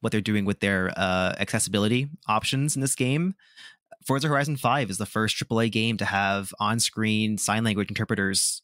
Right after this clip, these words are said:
for cutscenes, which I really hope becomes a staple for every game moving forward. It's crazy that it took us this long to get here. Um, but sign language is such a useful thing to have in your game, especially for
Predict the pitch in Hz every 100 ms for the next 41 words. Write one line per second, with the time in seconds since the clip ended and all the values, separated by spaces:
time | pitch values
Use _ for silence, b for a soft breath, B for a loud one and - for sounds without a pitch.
0 | _ - 113 107 104 98 107 - 101 -
1 | - - _ _ _ _ - 110 - 101
2 | 107 98 107 107 101 104 - 110 98 -
3 | 101 98 - 101 95 98 - _ - 104
4 | 104 98 95 95 92 92 98 95 92 87
5 | b b 117 - - 127 131 127 98 -
6 | - - 113 - _ 113 110 107 101 95
7 | 110 131 175 - B B B B _ 101
8 | 98 95 95 92 90 _ 117 - 127 143
9 | 110 101 98 - - 104 104 - - -
10 | - 127 120 92 110 113 - 104 95 95
11 | _ _ _ _ _ _ _ _ - 120
12 | 104 104 101 107 107 92 98 101 131 131
13 | 127 120 110 107 104